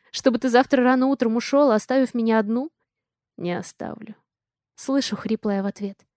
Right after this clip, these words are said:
«Богдан, я поговорить хочу». Тихо хнычу. «О чём?» «О нас. Я не знаю, что ждать на следующий день. Без понятия, что у тебя в голове, и... Когда ты разведёшься?»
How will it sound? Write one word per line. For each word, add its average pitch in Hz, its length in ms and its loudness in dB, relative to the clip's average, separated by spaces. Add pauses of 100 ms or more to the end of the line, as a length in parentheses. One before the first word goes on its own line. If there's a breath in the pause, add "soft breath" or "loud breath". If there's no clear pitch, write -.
(640)
«Богдан, 226 440 -2
я 226 140 -2
поговорить 247 540 -4
хочу». - 380 -16 (640)
Тихо 226 260 -2
хнычу. 214 460 -6 (680)
«О 175 180 -4
чём?» 202 400 -12 (540)
«О 277 140 0
нас. 202 440 -2 (460)
Я 277 200 6
не 269 120 6
знаю, 262 380 4
что 262 280 0
ждать 226 280 0
на 220 100 0
следующий 226 480 -2
день. 190 260 -6 (300)
Без 262 180 2
понятия, 302 440 2
что 262 200 0
у 240 60 2
тебя 220 220 0
в 214 40 -14
голове, 233 460 4
и... 233 240 2 (500)
Когда 240 300 2
ты 302 80 2
разведёшься?» 226 640 -2